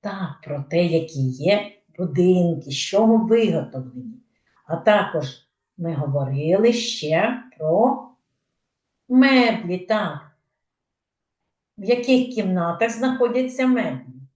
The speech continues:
Вірно, на кухні, вітальні, в спальні.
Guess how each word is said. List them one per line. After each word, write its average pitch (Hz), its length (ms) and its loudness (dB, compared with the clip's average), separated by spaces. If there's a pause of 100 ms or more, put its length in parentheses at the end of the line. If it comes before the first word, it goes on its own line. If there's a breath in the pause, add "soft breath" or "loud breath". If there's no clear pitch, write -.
(1500)
Вірно, 165 640 -2 (680)
на - 340 -6
кухні, 175 760 -6 (280)
вітальні, 175 1040 0 (340)
в - 60 -18
спальні. 160 840 2